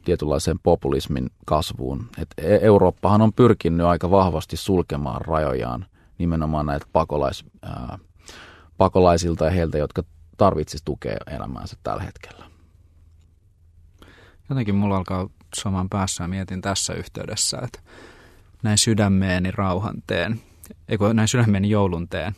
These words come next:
Speaker 2: ja mieleen hiljaiseen, taas Jeesus lapsi syntyy uudelleen. Et mitä se tarkoittaa tässä ajassa meille, että me tehdään meidän sydämeen joulu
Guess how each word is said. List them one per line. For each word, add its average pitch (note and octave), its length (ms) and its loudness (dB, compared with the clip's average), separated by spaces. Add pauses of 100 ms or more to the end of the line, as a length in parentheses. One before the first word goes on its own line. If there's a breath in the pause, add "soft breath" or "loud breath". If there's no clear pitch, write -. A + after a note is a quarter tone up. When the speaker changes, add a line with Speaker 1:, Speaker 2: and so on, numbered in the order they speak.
(140)
Speaker 2:
ja F#2+ 80 -4
mieleen F#2 420 0
hiljaiseen, F2+ 840 -6 (120)
taas - 220 -6
Jeesus - 320 -8
lapsi - 260 -8
syntyy F#2 360 -8
uudelleen. G2 580 -10 (280)
Et - 120 -12
mitä A#2+ 200 -4
se F2 140 -6
tarkoittaa - 720 -8 (840 soft breath)
tässä B2+ 380 0
ajassa - 440 -2 (440)
meille, D#2 420 -6 (280)
että F2+ 120 -8
me D#2+ 80 -4
tehdään E2+ 400 -4
meidän D#2+ 180 -4
sydämeen E2 640 -2
joulu F2 420 -8